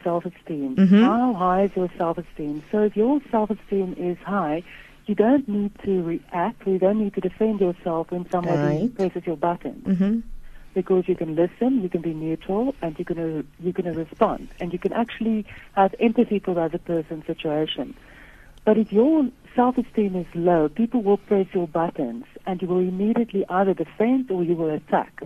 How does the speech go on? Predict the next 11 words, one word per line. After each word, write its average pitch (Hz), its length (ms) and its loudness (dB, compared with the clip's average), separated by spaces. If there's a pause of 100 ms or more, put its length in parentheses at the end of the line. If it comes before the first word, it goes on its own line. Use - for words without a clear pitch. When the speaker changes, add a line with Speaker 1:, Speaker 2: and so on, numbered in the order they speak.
(100)
Speaker 2:
Mm. 156 340 0 (240)
Speaker 1:
Because 202 360 4
you 208 200 0 (140)
feel 277 200 6
that 196 160 0
this 240 140 4 (160)
person 220 540 2
is 175 200 -4
crossing 202 360 0
your 170 100 0
boundaries, 175 600 0